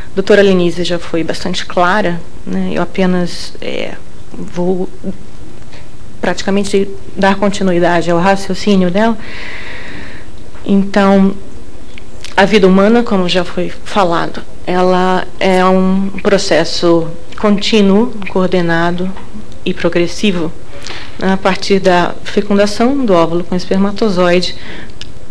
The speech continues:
é, acontece logo em seguida a primeira divisão, e assim, ah, consecutivamente. Aqui nós temos uma menina,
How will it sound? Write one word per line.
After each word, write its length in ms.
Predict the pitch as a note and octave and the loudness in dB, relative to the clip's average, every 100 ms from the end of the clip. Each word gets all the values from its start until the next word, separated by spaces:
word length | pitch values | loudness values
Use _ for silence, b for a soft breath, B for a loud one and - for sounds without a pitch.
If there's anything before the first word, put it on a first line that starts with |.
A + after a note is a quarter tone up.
| - | -4
é, 680 | - F3+ F3 F3 F3 E3+ E3 - | 0 2 4 2 2 2 0 -2
acontece 920 | - G3 F#3+ F#3 E3 E3 - D#3 D#3 - - - | -2 0 2 4 2 2 0 0 0 -2 -4 -4
logo 220 | - F3+ E3+ | 0 2 2
em 80 | |
seguida 380 | E3+ F3 E3+ D#3+ | 0 0 2 2
a 40 | D#3+ | 2
primeira 300 | F#3 E3+ F3 | 2 4 4
divisão, 500 | G3 A#3 F3+ F3+ F#3+ B B B B | 4 2 4 2 0 B B B B
e 140 | F#3 F#3 | 2 2
assim, 560 | F3 - F#3 F3+ F3 F#3 - - - - - | 2 2 4 4 4 0 -2 -4 -4 -4 -4
ah, 380 | E3+ E3+ E3 - - F3+ - | -4 -4 -4 -4 -4 -4 -2
consecutivamente. 1160 | - F#3+ - G3 G3 F#3+ F#3 F#3 G3+ G3 - F#3 B B B B B - | 0 2 2 2 2 2 2 4 4 2 0 -2 B B B B B -2
Aqui 340 | E3 E3 - | -2 0 2
nós 140 | F#3+ | 2
temos 240 | F#3 F#3+ F3+ | 4 2 4
uma 100 | F3+ | 2
menina, 540 | F3 F3+ G3+ G#3+ F3+ | 4 4 4 4 2